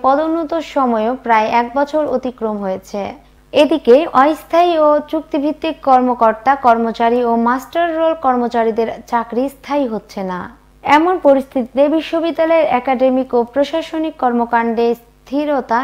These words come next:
বিরাজ করছে। তাই বক্তারা সব ধরনের নিয়োগ নিষেধাজ্ঞা প্রত্যাহারের জোর দাবি জানান।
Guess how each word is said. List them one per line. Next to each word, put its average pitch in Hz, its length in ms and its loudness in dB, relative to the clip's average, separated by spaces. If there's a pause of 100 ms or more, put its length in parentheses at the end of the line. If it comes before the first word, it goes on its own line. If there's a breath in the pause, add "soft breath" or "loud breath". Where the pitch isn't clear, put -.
(140)
বিরাজ 220 300 -2
করছে। - 440 -12 (600 soft breath)
তাই 208 140 -4
বক্তারা 202 500 -2
সব 277 280 -2
ধরনের 302 400 0
নিয়োগ 247 380 0 (200)
নিষেধাজ্ঞা 233 640 -4
প্রত্যাহারের 269 720 -4
জোর 247 240 -2
দাবি 202 240 -6
জানান। 196 460 -10